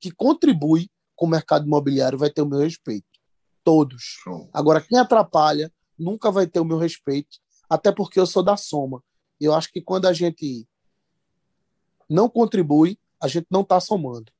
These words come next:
Speaker 1: Quando a gente não tá somando, não vale a pena. Tem até uma, uma expressão que diz, "Quem não serve, né? Quem não vive pra servir, não serve pra viver." Eu
Speaker 2: Legal.
Speaker 1: levo muito isso pra minha vida.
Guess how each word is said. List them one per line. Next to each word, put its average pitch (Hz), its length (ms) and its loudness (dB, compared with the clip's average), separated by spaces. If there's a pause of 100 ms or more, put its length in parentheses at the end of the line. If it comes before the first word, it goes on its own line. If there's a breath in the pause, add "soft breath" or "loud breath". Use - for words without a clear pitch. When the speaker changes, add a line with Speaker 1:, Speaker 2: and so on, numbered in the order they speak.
(380)
Speaker 1:
Quando 165 180 2
a 170 40 6
gente 175 200 -4
não 175 80 -4
tá 170 160 0
somando, 147 440 -4
não 175 100 -2
vale 165 200 -2
a 175 60 -2
pena. 120 360 -14 (340 soft breath)
Tem 147 100 0
até 160 220 2
uma, 160 420 0 (240)
uma 160 120 -2
expressão 160 580 -4
que 180 120 -10
diz, 151 280 -6
"Quem 180 160 0
não 190 140 2
serve, 165 560 0
né? 175 180 -4 (1300)
Quem 185 120 2
não 196 160 -2
vive 196 320 -6
pra 190 160 -4
servir, 156 520 -6
não 185 140 -8
serve 165 380 -6
pra 180 160 -2
viver." 120 480 -8 (140)
Eu 147 520 0 (220)
Speaker 2:
Legal. 92 280 -6
Speaker 1:
levo 165 280 2
muito 175 240 -4
isso 185 220 -8
pra 170 140 -2
minha 160 200 -4
vida. 147 360 -8